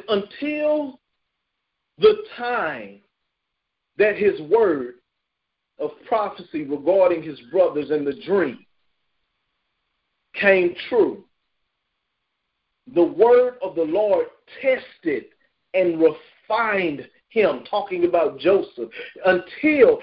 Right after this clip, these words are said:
the word of the Lord tested and refined Joseph, amen, "until the time that his word of prophecy regarding his brothers came true." Talking about the dream, until the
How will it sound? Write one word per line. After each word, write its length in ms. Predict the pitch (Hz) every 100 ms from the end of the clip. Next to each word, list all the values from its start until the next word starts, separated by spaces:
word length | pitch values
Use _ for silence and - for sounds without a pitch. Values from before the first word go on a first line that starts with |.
| -
the 500 | 180 208 175 175 185 160
word 460 | 240 277 285 269 - _ -
of 140 | 175 180
the 80 |
Lord 480 | 170 233 226 214 170 - _ -
tested 520 | - 277 - - 170 160 -
and 220 | 185 170
refined 800 | 165 - _ 226 262 254 208 156
Joseph, 560 | 180 175 - - 139 110 - -
amen, 440 | 196 208 208 202 202
"until 580 | 190 - - 262 262 226
the 160 | 190 - -
time 420 | 240 208 185 175 - -
that 200 | 160 190
his 200 | 196 185 -
word 440 | 160 233 196 170 -
of 200 | 175 - _
prophecy 540 | 247 233 - 196 170
regarding 640 | 151 156 135 220 233 220
his 200 | 190 170
brothers 500 | 135 165 208 151 143 - - _ -
came 300 | 185 175 165 -
true." 280 | 226 196 - _ _ _ _ _ -
Talking 320 | 196 190 170
about 280 | 156 170 170
the 80 | 151
dream, 520 | 147 208 196 143 - -
until 280 | 156 214 196
the 140 | 165